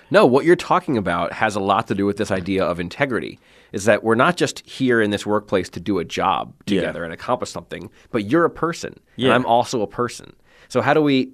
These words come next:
Speaker 1: both motivate each other and, like, stay on task and do this thing while not losing sight of the fact that we are here working together? Like,
Speaker 2: Yeah.
Speaker 1: when you're engaged in the emotion of it and it's real, it means more and you do better work.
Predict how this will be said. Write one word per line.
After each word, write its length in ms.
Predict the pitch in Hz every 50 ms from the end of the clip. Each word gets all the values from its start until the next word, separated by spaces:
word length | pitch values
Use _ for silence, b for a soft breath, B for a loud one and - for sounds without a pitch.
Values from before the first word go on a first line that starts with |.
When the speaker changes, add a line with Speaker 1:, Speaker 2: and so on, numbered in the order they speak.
| - -
Speaker 1:
both 260 | 98 123 123 117 -
motivate 340 | 107 117 131 131 110 107 98
each 120 | 98 -
other 280 | 98 90 85 85 87 - -
and, 140 | 95 90 90
like, 180 | 87 85 -
stay 240 | - - - 110 104
on 160 | 98 98 95
task 340 | 95 - 110 104 101 - -
and 120 | 98 90
do 100 | 85 107
this 220 | 101 87 82 - -
thing 380 | - 135 117 92 73 69 82 - b b b b b
while 220 | b 107 110 107 104
not 280 | 104 113 110 110 -
losing 240 | 107 117 113 98 95
sight 180 | 98 - 131 135
of 60 | 117
the 60 | 87 90
fact 280 | - - 87 90 - -
that 100 | - -
we 180 | 95 120 123
are 100 | 120 110
here 440 | - - - 139 117 113 104 98 - _ -
working 360 | 92 101 107 104 117 113 101
together? 580 | - - 85 90 90 90 98 78 55 - - _ _ _ _ _ _ _ _ _ -
Like, 220 | - 101 98 -
Speaker 2:
Yeah. 60 | - b b b b b b b
Speaker 1:
when 240 | 113 123 135 139
you're 240 | 143 143 143 139 - -
engaged 600 | 120 113 110 104 92 101 127 151 160 160 143 123
in 80 | 123 113
the 100 | 110 104
emotion 440 | 101 98 98 107 131 127 - 110
of 140 | 92 85 82
it 120 | 85 85 -
and 100 | 95 95
it's 160 | 87 - - -
real, 320 | 95 120 120 104 78 73
it 120 | - - -
means 440 | 107 107 110 120 123 123 117 101 85
more 280 | 87 82 78 65 69 -
and 160 | - 101 104 104
you 60 | 98
do 260 | 90 92 117 117 113
better 300 | 92 92 92 87 82 85
work. 440 | 85 85 87 76 - - - - -